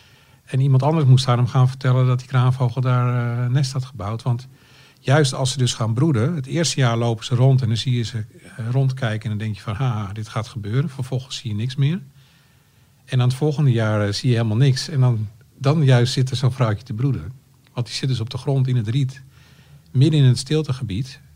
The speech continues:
En, eh, ja, je, je ziet, je ziet dan eigenlijk pas dat ze een nest hebben gehad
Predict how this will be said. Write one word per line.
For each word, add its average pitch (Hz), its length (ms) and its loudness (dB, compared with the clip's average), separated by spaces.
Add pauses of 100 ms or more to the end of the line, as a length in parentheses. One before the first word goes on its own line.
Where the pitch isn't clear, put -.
En, 107 360 -4
eh, 101 760 -6
ja, 113 80 -2
je, 123 360 -2
je 127 60 0
ziet, - 400 -6
je 123 180 -4
ziet 151 180 -4
dan 156 100 -2
eigenlijk 131 300 -2
pas 127 180 -2
dat 110 80 -8
ze - 140 -8
een 117 100 -2
nest 131 220 0
hebben 110 180 -6
gehad 131 320 -2